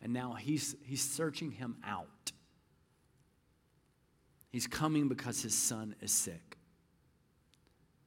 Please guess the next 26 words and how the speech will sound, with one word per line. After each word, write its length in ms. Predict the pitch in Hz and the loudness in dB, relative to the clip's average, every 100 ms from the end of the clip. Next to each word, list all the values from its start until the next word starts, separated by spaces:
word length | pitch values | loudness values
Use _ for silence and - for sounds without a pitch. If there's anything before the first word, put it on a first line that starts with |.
| - | -8
And 200 | 104 104 | -4 -2
so 320 | - 98 98 | 0 0 -2
Jesus 440 | 101 127 127 120 | 0 4 4 6
says 360 | - 117 110 104 | 4 4 2 -2
to 100 | 107 | -4
him, 300 | 101 101 101 | -4 -2 -2
and 80 | 107 | 2
th-, 160 | 127 127 | 0 2
this 240 | 143 139 | 2 4
is 240 | 156 110 - - - - - | 4 2 -2 -12 -20 -20 -8
amazing. 580 | 110 101 95 98 92 87 82 - - _ - - - | -4 -2 -2 -4 -6 -10 -16 -20 -20 _ -20 -20 -8
Um, 240 | 98 95 104 | -6 -4 -6
if 140 | 107 | 0
you 80 | 135 | 4
look 220 | 139 139 | 6 4
at 80 | 123 | 0
John 260 | 120 117 | 0 0
chapter 340 | 117 113 104 104 | 0 -2 -4 -10
four, 540 | - 120 110 101 95 - - - - _ - | -8 -2 0 0 -2 -10 -20 -20 -20 _ 0
the 80 | |
man's 340 | 127 135 135 127 | 4 6 6 4
searching 340 | 139 131 135 | 2 0 -2
for 140 | 123 117 | -4 -4
Jesus, 500 | 113 110 107 107 113 | 0 0 0 0 -2
and 80 | |
he's, 280 | 110 113 113 | -2 0 -2